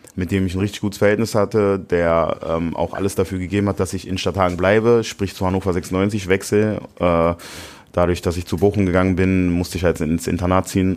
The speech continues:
und, äh, der hat da versucht, mich bei Hannover reinzukriegen und zu dem hatte ich wirklich ein gutes Verhältnis. Ähm,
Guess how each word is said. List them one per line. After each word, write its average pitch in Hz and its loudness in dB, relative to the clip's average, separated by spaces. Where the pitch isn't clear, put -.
und, 85 -4
äh, 80 0
der 82 2
hat 85 0
da 85 4
versucht, 90 -2
mich 87 -2
bei 82 2
Hannover 90 2
reinzukriegen 90 0
und 80 -2
zu - -6
dem 87 2
hatte 90 2
ich 87 -8
wirklich 92 -4
ein 95 2
gutes 85 -4
Verhältnis. 92 0
Ähm, 85 2